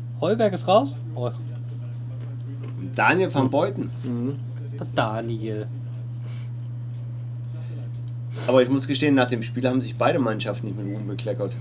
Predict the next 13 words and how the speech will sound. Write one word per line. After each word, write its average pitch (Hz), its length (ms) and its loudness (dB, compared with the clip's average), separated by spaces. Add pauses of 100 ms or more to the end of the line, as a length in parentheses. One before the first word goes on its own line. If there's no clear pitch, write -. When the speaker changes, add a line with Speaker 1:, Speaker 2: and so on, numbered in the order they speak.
Speaker 3:
Nee. 143 160 6
Speaker 1:
Äh, 160 160 10
Dortmund 165 400 8
hätte 156 120 4
dann 147 120 6
normal 131 380 6 (100)
das 131 120 -2
Spiel 131 180 4
eins 127 180 0
null 120 100 -2
gewonnen. 127 300 4 (220)
Speaker 2:
Dortmund. 117 760 2 (480)
Speaker 3:
Mhm, 120 140 -4